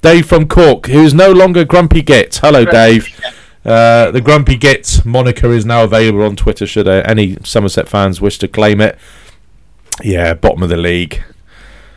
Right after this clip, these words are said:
Speaker 1: Uh, Andy Cleve is "Not panicking. Next game's a big one. Need to beat Northants out of two away matches."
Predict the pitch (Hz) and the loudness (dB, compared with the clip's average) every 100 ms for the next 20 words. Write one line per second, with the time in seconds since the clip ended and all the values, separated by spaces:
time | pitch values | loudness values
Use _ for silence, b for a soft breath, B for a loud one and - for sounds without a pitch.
0 | b b _ - 90 92 95 95 95 107 | b b _ -6 -2 0 2 2 2 2
1 | 131 131 - 131 120 113 104 147 - 143 | 2 0 0 2 2 0 0 -2 0 0
2 | 135 120 120 101 87 80 131 - - 120 | 0 0 0 0 -2 -8 -8 -6 -4 -2
3 | 104 101 - 123 - 104 92 104 104 90 | -2 -6 -2 -2 0 0 0 -4 -6 -4
4 | 104 98 104 95 107 85 98 95 - - | -4 -2 -4 -4 -6 -4 -4 -6 -6 -2
5 | 107 101 107 104 101 - 98 90 76 | 0 2 0 -2 -6 -6 -6 -4 -6